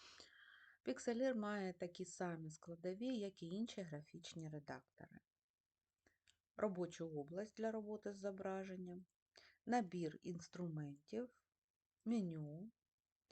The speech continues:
Із, е, нового,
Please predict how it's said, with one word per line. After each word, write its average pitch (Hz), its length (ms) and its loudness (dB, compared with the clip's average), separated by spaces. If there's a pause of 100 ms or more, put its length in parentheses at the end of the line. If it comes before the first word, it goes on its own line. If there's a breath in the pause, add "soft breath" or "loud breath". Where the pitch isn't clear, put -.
(800 loud breath)
Із, 226 380 0
е, 185 420 4
нового, 190 840 2